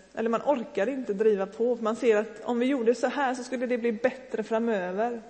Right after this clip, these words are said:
Men vi sitter så gärna fast i det vi vet, det vi känner till, och tycker att, "Nej, men så här ska det vara, för så har det alltid varit." Men om vi förändrar det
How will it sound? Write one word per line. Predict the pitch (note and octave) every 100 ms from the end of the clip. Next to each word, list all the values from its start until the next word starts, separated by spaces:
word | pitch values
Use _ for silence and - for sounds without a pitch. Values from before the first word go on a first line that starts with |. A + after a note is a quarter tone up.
| - - - -
Men | - A#3+
vi | A#3+
sitter | - D#4 - A3+
så | C4
gärna | C4 A3+
fast | A3+ G#3+ G#3 -
i |
det | A3+ A3
vi | G#3
vet, | G#3+ G#3 B3 C#4+ C#4+
det | C4
vi | A#3+
känner | A#3+ A3+ A3+
till, | A3+ B3 B3+ A3+ G3 - - - -
och |
tycker | - A#3+
att, | G#3+
"Nej, | A3+
men | A#3
så | A#3+
här | C4+ A3+
ska | A#3
det | A#3+
vara, | A#3
för | G#3+ A3
så | A3+
har | G#3
det | G3+
alltid | G#3+ G#3 F#3+
varit." | G#3 G#3 F#3+ B3+ - - - - _ - _ - _ _ _ - - _ _ _ _ _ _ _ - - - - -
Men | - A3
om | A#3
vi | A#3
förändrar | A#3 C4 A3 G3 G3 G3+
det | G#3+ B3+